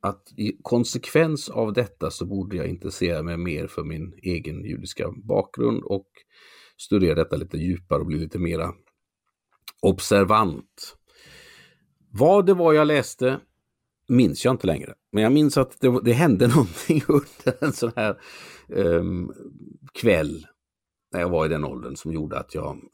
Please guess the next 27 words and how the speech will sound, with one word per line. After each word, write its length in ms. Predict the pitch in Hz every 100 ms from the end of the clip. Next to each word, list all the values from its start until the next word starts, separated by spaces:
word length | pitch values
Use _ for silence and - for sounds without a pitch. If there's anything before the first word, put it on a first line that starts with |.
| -
eh, 240 | 85 76
liksom 260 | - - -
tog 280 | - 90 78
det 120 | -
steget. 500 | - - - - -
Och 80 | -
sen, 400 | - - - - - - -
det 280 | 50 52 - 165
var 240 | 143 143
det 80 | 131
väl 100 | 135
en 100 | 131
fråga 240 | 135 120
om 100 | 117
att 160 | 113 -
jag 200 | 113 104 - - - - _ _
successivt 1000 | - - 113 - 113 - 110 95 - - 110
närmade 640 | 117 131 98 85 80 95
mig 160 | 139 202
detta, 280 | 151 -
blir 200 | 110 110
lite, 260 | 107 101 - -
alltså, 240 | 120 - - - - 62 76 107 113
bit 220 | 110 -
för 120 | -
bit 400 | 113 143 143 - - _ _ _ -
mer 380 | - 107 101 90